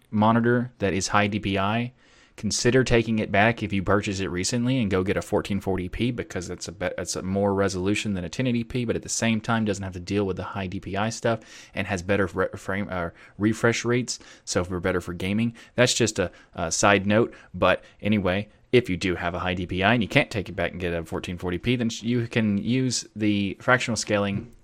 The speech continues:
inside of the latest version of Ubuntu. So there's that. And another really interesting change to this release is that the nvidia installation for the drivers is much more simple and much easier to do. So when you install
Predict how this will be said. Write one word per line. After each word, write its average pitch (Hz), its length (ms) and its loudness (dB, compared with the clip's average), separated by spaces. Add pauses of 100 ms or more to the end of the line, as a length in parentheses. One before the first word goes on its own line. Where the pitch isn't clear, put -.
(140)
inside 95 640 -2
of 85 340 -8 (140)
the 82 220 -4
latest 82 420 -6
version 82 500 -6
of 82 160 -8
Ubuntu. 90 440 -2 (220)
So - 160 -14
there's 90 260 -4
that. - 240 -14 (580)
And 135 80 4
another 185 240 10
really 139 200 12
interesting 120 500 2
change 120 500 -2
to 113 240 2
this 107 240 0
release 107 400 2 (340)
is 107 220 2
that 113 240 4
the 113 240 4
nvidia 131 500 8
installation 120 640 2
for 98 100 -6
the 92 60 -2
drivers 110 500 4
is 92 200 -4
much 101 460 2 (100)
more 98 400 2
simple 127 480 -2
and 92 140 -6
much 101 220 -2
easier 98 360 -2
to 87 140 -8
do. 107 320 0 (360)
So 101 160 0
when 101 160 4
you 104 220 4
install 104 760 4